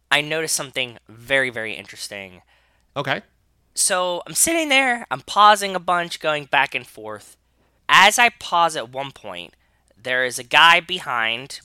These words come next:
Speaker 1: Brian and Roman.
Speaker 2: A guy behind Brian and Roman?
Speaker 1: Have you noticed this before?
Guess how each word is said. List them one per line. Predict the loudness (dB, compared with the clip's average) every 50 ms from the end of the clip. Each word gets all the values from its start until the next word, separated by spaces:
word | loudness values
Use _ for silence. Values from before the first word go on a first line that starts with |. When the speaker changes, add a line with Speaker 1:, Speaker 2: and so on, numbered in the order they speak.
| _ -12
Speaker 1:
Brian | -10 -8 -6 -6 -6 -6
and | -6 -6
Roman. | -6 -6 -6 -8 -14 -20 _ _ _ _ _ _ -14
Speaker 2:
A | -12
guy | -6 -4 -2 -2 0
behind | -2 -4 -8 -8 -12 -6 -4 -2 0 0 -2 -2 -4 -6 -10 -8
Brian | -8 -8 -8 -8
and | -10 -12
Roman? | -14 -14 -14 -16 -20 -20 -20 _ _ _
Speaker 1:
Have | -2 -2 -2 -2
you | -4 -6
noticed | 0 0 2 0 2 -2 -6 -6
this | -6 -12
before? | -14 -14 -20 -20 -20 -20 -20 -20 -20